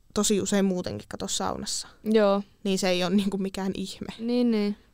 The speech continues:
Speaker 2: Mut teillä ei oo niinku joulusaunaperinnettä, vois sanoa,
Speaker 1: No
Speaker 2: että teillä
Speaker 1: eipä
Speaker 2: ei oo
Speaker 1: oikein.
Speaker 2: sellaista. Joo.
Speaker 1: Se vaan on, että mennään saunaan niinku normaalistikin.
Speaker 2: Mm, niin, niin.
Speaker 1: No niin, Johanna.
Speaker 2: No.
Speaker 1: Ootteko te tehnyt semmoista piparkakkutaloa?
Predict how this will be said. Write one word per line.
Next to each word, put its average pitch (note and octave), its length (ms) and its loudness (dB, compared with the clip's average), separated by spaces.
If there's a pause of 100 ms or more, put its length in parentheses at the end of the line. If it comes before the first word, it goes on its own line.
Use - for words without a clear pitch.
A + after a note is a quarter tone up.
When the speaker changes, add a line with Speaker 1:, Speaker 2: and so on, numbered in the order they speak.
(560)
Speaker 2:
Mut A3 160 -8
teillä G#3 240 4
ei G3+ 40 6
oo G3+ 40 6
niinku G3+ 200 2
joulusaunaperinnettä, F3 1400 0
vois - 240 -6
sanoa, - 200 -2
Speaker 1:
No G3+ 80 2
Speaker 2:
että - 120 -4
teillä F#3 140 0
Speaker 1:
eipä F#3+ 180 -2
Speaker 2:
ei - 60 -4
oo F#3+ 80 -2
Speaker 1:
oikein. G3 240 -6
Speaker 2:
sellaista. G#3 420 -8 (480)
Joo. F#3 280 -6 (340)
Speaker 1:
Se A#3 160 -4
vaan G3+ 140 0
on, B3 100 0
että A#3+ 180 -6
mennään G#3 300 -2
saunaan G3 420 -4
niinku G#3+ 260 -8 (220)
normaalistikin. G#3 840 -8 (160)
Speaker 2:
Mm, A#3 360 6 (200)
niin, A3+ 280 2
niin. F#3+ 220 -2 (500)
Speaker 1:
No G#3+ 120 0
niin, C4+ 300 4
Johanna. G3 440 0 (380)
Speaker 2:
No. F#3 200 0 (960)
Speaker 1:
Ootteko F4+ 320 0
te C4 100 2
tehnyt B3+ 280 4
semmoista A#3+ 280 -2
piparkakkutaloa? G3 1040 0